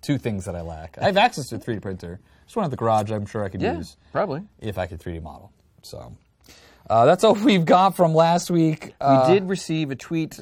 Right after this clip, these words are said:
Speaker 2: through the hashtag, hashtag Ping Show, basically, uh, saying, "Thank you very much for shipping out
Speaker 1: Nine Guys.
Speaker 2: the Nine Guys."
Speaker 1: Sweet.
Speaker 2: So
Speaker 1: Yes, we
Speaker 2: there was
Speaker 1: had
Speaker 2: a
Speaker 1: a
Speaker 2: backlog of a bunch
Speaker 1: Yes.
Speaker 2: and a delay in return mail and lost mail and lost routing and all that sort of stuff. But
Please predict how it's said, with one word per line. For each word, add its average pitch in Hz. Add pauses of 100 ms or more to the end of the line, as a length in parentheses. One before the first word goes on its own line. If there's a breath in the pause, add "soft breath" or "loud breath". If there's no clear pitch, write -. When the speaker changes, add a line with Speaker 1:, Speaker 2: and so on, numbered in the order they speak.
Speaker 2:
through 147
the 131
hashtag, 123
hashtag 117
Ping 165
Show, 113 (440 soft breath)
basically, 127
uh, 113
saying, 117
"Thank 180
you 175
very 185
much 175
for 151 (400)
shipping 180
out 151 (920)
Speaker 1:
Nine 131
Guys. 113
Speaker 2:
the 127
Nine 156
Guys." 113
Speaker 1:
Sweet. 339 (180)
Speaker 2:
So 127
Speaker 1:
Yes, 127
we 127
Speaker 2:
there -
was 208
Speaker 1:
had -
Speaker 2:
a -
Speaker 1:
a -
Speaker 2:
backlog 139
of 120
a 120
bunch 120
Speaker 1:
Yes. 110
Speaker 2:
and 123
a 113
delay 123
in 120
return 123
mail 117
and 104
lost 113
mail 110
and 107
lost 110
routing 110
and 107
all 107
that 104
sort 104
of 104
stuff. 104
But 104